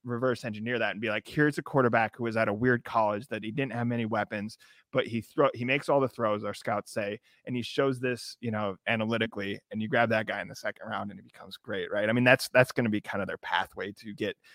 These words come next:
the quarterback who is better than Kirk Cousins. And I'm certainly not saying that isn't possible. There are quarterbacks better than him.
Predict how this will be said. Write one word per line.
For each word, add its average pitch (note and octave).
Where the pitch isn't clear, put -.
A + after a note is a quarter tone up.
the C3+
quarterback G#2
who A2
is F#2+
better G2
than G2
Kirk -
Cousins. G2+
And G2+
I'm G#2
certainly G#2+
not G#2
saying A2
that A2+
isn't A2
possible. G2+
There F#2+
are F#2
quarterbacks G2
better G#2+
than E2+
him. B2